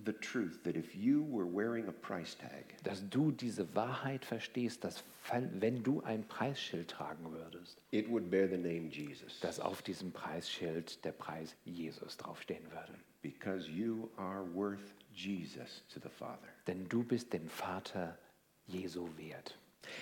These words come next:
Speaker 1: And help your kids know that too.
Speaker 2: Und bitte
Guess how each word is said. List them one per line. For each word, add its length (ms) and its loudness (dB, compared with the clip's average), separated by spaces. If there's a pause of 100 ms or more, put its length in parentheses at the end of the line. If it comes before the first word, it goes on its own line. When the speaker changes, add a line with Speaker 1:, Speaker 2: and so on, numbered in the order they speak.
(180)
Speaker 1:
And 200 6
help 320 2 (100)
your 300 2
kids 400 0 (120)
know 300 0
that 220 0 (140)
too. 160 -8 (220)
Speaker 2:
Und 240 0
bitte 320 2